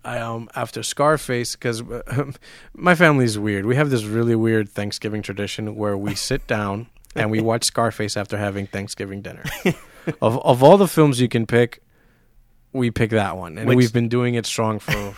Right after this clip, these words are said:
Speaker 1: <laughs> God knows how long.
Speaker 2: Which is why I don't go over for Thanksgiving.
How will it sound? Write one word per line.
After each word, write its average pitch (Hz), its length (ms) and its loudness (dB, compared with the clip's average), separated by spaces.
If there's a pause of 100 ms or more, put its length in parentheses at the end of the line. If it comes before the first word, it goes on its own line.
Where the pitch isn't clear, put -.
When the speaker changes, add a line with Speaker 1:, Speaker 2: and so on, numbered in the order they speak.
Speaker 1:
<laughs> - 100 -20
God 104 280 -6
knows 101 240 -10
how 98 160 -8
long. 92 180 -12
Speaker 2:
Which 117 200 0
is 117 120 -6
why 110 280 2
I 101 120 0
don't 92 220 -4
go 92 220 -4
over 90 180 -8
for 92 140 -16
Thanksgiving. - 500 -14